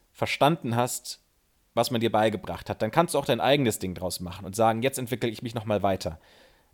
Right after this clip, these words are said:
Aber das ist so der erste Schritt. Aufsaugen, dann neu kreieren. Und manchmal habe ich das Gefühl, dass viele mit dem Gedanken reinkommen,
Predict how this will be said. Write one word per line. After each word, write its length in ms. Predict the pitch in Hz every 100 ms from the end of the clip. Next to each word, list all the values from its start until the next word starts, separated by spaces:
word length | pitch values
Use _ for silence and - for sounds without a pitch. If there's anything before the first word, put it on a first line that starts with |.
| -
Aber 160 | 104 107
das 160 | 131
ist 80 | 135
so 80 | 139
der 160 | 127 -
erste 300 | 123 - 117
Schritt. 380 | - 98 - _ _ _ _ _ _
Aufsaugen, 720 | 123 160 - 139 139 143 147 147 _ _ _ _
dann 260 | 110 117 110
neu 180 | 104 104
kreieren. 500 | - 90 90 85 82 _ _ _ _ -
Und 400 | 107 104 107 - _ _ _ -
manchmal 320 | 110 123 123
habe 120 | 113
ich 60 | 113
das 160 | 113
Gefühl, 320 | 113 - 110 104
dass 160 | 104
viele 340 | - 107 107 110
mit 160 | 101
dem 100 | 104
Gedanken 340 | 98 98 98 101
reinkommen, 500 | 92 92 101 90